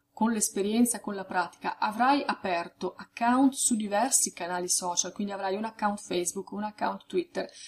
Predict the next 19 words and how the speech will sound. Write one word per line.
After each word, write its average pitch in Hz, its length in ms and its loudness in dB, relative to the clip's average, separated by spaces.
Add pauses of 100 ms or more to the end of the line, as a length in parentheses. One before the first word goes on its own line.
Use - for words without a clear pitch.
(140)
magari 220 280 0
un 226 80 -2
account 214 500 -2
Google 196 320 -4
Plus, 175 380 0
su-, - 160 -8
un 214 100 0
account 214 340 -2
su - 180 -2
YouTube, 180 520 0 (340)
eh, 196 80 -2
un 214 280 2
account 214 460 0
su - 160 -4
LinkedIn. 180 640 0
Può 214 120 -4
darsi 254 360 4
che 180 160 -10
tu 208 180 2